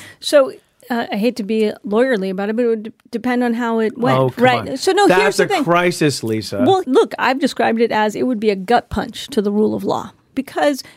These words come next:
Speaker 1: how, as you know, Preet, how it would have to actually happen would be for the president to order Rod Rosenstein, who's the acting attorney general
Speaker 2: Yeah.
Speaker 1: for the Russia investigation,
Speaker 2: Okay.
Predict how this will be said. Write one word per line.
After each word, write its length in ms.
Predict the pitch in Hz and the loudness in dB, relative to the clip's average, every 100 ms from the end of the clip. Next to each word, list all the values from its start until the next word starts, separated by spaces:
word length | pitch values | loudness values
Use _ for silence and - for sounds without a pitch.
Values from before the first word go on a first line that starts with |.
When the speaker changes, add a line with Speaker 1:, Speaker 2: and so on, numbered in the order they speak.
| _ | _
Speaker 1:
how, 340 | - 277 262 - | -4 0 0 0
as 180 | 202 190 | -4 0
you 140 | 226 226 | 2 2
know, 380 | 233 294 185 | 2 -2 -6
Preet, 340 | 180 196 208 - | -6 -4 -4 -6
how 260 | - 233 | -4 -2
it 80 | 214 | 0
would 140 | 208 202 | 0 -2
have 340 | - 262 - | -2 -4 -2
to 160 | 220 - | -4 -4
actually 420 | 196 - 202 202 | -6 -6 -8 -8
happen 720 | - - 403 269 - 226 262 _ _ _ _ | -10 -4 -4 -4 -12 -10 -10 _ _ _ _
would 220 | 247 247 202 | 0 0 0
be 240 | 208 208 | -6 -6
for 160 | - 202 | -6 -6
the 80 | |
president 460 | 196 - 240 233 202 | -6 -4 -2 0 -2
to 120 | - - | -8 0
order 300 | 226 240 262 | 2 4 2
Rod 300 | 226 220 214 | 2 0 2
Rosenstein, 720 | 190 190 196 - 202 190 240 _ _ | 0 0 -6 -4 -4 -4 -6 _ _
who's 220 | - 208 180 | -2 -2 0
the 140 | - | -4
acting 380 | 175 190 - 196 | -6 -4 -4 -4
attorney 340 | 196 208 196 | -4 -4 -4
general 380 | 185 156 165 226 | -4 -8 -8 -8
Speaker 2:
Yeah. 40 | |
Speaker 1:
for 240 | 294 - 202 | -10 -6 -4
the 320 | 185 190 196 - | -2 -4 -6 -6
Russia 320 | 202 196 - | -4 -4 -6
investigation, 760 | 202 190 175 - 208 208 254 - | -8 -8 -12 -10 -10 -6 -4 -4
Speaker 2:
Okay. 120 | - | -4